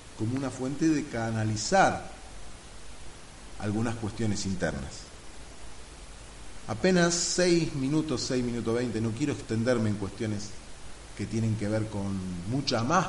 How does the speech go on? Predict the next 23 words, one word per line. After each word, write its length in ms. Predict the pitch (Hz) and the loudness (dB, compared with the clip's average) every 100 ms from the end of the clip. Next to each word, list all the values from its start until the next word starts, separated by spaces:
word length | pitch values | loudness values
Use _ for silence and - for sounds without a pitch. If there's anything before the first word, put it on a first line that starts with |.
| - | 0
profundización 840 | 110 113 107 104 95 - 90 123 113 | 0 0 2 0 0 -4 -4 -2 -2
que 100 | 104 | -2
yo 240 | 117 110 | -2 -2
quizás 280 | 101 107 104 | -2 -4 -4
no 100 | 101 | -4
esté 220 | 95 107 | -4 -4
preparado, 600 | 101 98 143 175 147 165 - - - - - - | -2 -2 2 4 6 4 0 -10 -10 -10 -10 4
pero 180 | 160 160 | 8 8
es 100 | 165 | 8
solamente 600 | - 175 151 156 151 139 | 8 8 8 6 4 2
un 240 | 131 131 | 2 2
nivel 240 | 123 123 131 | 2 4 6
básico 460 | 127 120 113 107 | 6 4 0 0
para 240 | 98 98 98 | 0 0 -2
que 80 | 98 | 0
vayamos 400 | 98 110 110 117 | 0 0 0 0
viendo 360 | 143 110 107 107 - - - - | 0 2 0 -2 -8 -12 -10 -6
estos 200 | - 110 - | -6 -4 2
cuatro 260 | 143 131 | 2 2
niveles 480 | 135 135 120 110 107 - - - - - - | 0 0 2 0 -2 -10 -14 -16 -14 -14 -6
y 60 | 107 | -2
esta 380 | 104 117 101 - | 0 0 0 0
forma 760 | - - - 185 143 110 98 | -4 -6 2 4 6 4 0